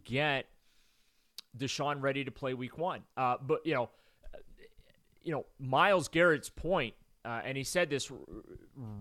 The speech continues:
right before what you heard in that soundbite. He, the first thing he said is, "It isn't any of my business." Um, and that just really, uh, stood out.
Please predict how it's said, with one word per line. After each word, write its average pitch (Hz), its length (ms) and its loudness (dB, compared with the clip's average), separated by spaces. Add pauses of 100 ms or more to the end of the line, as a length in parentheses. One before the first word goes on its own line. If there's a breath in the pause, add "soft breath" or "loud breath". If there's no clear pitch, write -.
(1300)
right 139 240 0
before 127 460 -2 (120)
what 120 140 -6
you 123 100 -6
heard 135 100 -2
in 123 80 -6
that 113 120 -4
soundbite. 143 440 -2 (680)
He, 131 240 -10
the 143 80 -12
first 226 220 2
thing 226 100 0
he 151 60 -2
said 208 200 4
is, 139 180 -2 (180)
"It 151 180 -4
isn't 214 360 2 (120)
any 180 400 -2
of 135 220 -4
my 131 260 -4 (140)
business." 120 760 -6 (960)
Um, 123 400 4 (240)
and 135 440 0
that 156 260 4
just 170 300 -4
really, 143 440 -2 (300)
uh, 127 220 -8
stood 160 420 2
out. 131 320 4